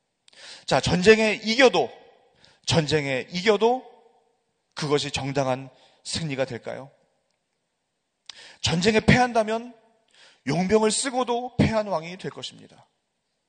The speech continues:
아마샤가 온전한 마음으로 행하지 않았다는 그 평가가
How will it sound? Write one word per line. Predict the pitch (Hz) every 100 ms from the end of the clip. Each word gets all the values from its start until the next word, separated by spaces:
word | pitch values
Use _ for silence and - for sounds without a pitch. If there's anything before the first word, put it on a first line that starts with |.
| _ _ _ _ _ _ _ _ _ _ _ _ _ _ _ - - -
아마샤가 | 139 180 185 170
온전한 | 170 170 190 196 190
마음으로 | 160 156 160 160 151 165 _ _ _ -
행하지 | 180 160 156
않았다는 | 143 131 131 139
그 | 131
평가가 | - 127 117 104 92 -